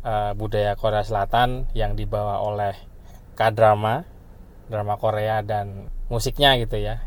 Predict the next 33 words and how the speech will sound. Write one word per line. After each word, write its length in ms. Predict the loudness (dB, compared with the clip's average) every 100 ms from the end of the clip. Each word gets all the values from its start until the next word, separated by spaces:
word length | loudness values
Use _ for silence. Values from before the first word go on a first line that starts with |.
| -6
Yang 240 | -4 -2
salah 160 | -4 -2
satu 160 | -2
yang 80 | -2
sampai 240 | -4 -2
sekarang 320 | -2 -2 -4 -4
masih 160 | -6
populer 400 | -4 -4 -4 -6
itu 80 | -6
si 160 | -8 -6
Blackpink, 560 | -4 -4 -4 -6 -4
ada 160 | -4 -4
juga, 400 | -4 -4 -4 -4 -6 -10 -10 -6
eh, 160 | -2 -2
B 160 | -4
T 160 | -4 0
S 240 | 0 0
yang 320 | 2 2 0 -4
mereka 480 | -2 -2 0 0
ini 320 | -2 -4 -4 -4
tidak 480 | -6 -6 -2 -2
cuma 240 | -2 -4 -2
populer 400 | -4 -2 -4 -2
di 120 | -4
Indonesia 280 | -4 -2 0
tapi 400 | 0 -2 -6 -6 -10 -10 -10 -8 -4
mengglobal 560 | 2 4 6 10 10 10
ya, 80 | 4
seluruh 320 | 0 0 0
dunia 560 | -2 -2 2 4 2 -2
gitu. 400 | -10 -10 -6 -8 -8 -18 -18 -18 -18 -18 -16 -6
Nah, 200 | -4 -2
ini 240 | -2 -4